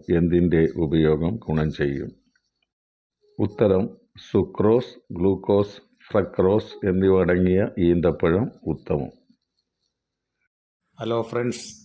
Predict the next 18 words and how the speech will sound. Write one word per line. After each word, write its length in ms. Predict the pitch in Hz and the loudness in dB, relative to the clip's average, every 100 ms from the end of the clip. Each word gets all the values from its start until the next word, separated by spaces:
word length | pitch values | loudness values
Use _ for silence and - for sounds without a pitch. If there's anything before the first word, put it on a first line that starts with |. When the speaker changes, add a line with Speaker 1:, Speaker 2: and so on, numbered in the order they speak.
| _ - | _ -6
Speaker 2:
Learn 220 | 120 131 | -4 -2
With 220 | 127 127 | -4 -4
Me 100 | 123 120 | -6 -4
ചാനലിലേക്ക് 600 | 117 117 113 117 117 131 | -4 -4 -4 -4 -4 -4
എല്ലാവർക്കും 500 | 104 110 117 135 147 | -2 -2 -2 -4 -8
സ്വാഗതം. 480 | 131 107 92 95 85 - | -4 -4 -4 -6 -10 -10
ഈ 80 | 104 | -10
ചാനൽ 340 | 104 104 117 113 | -8 -6 -6 -6
സബ്സ്ക്രൈബ് 480 | 113 98 - 113 113 | -6 -8 -6 -6 -4
ചെയ്തിട്ടില്ലെങ്കിൽ 680 | 104 101 107 107 101 98 156 | -6 -6 -8 -6 -6 -8 -10
ദയവായി 440 | - 92 98 104 147 | -8 -4 -4 -4 -6
സബ്സ്ക്രൈബ് 500 | - 92 - 98 101 | -6 -8 -8 -10 -8
ചെയ്യുക. 380 | 101 87 85 82 - _ _ _ _ _ _ _ _ _ _ - | -10 -10 -12 -14 -16 _ _ _ _ _ _ _ _ _ _ -20
Speaker 1:
ശരീരത്തിലെ 880 | - 104 95 104 104 101 104 98 98 | -4 0 2 2 2 2 2 2 2
ട്രൈഗ്ലിസറൈഡിൻ 1040 | 92 104 101 104 92 98 92 95 92 95 98 117 | 2 2 2 0 0 2 2 4 4 2 -2 0
അളവ് 280 | 98 98 82 | 2 2 2
കുറയ്ക്കാൻ 460 | 92 92 - 90 92 | 0 0 0 -2 0
എന്തിൻ്റെ 460 | 101 95 101 98 | -2 0 0 2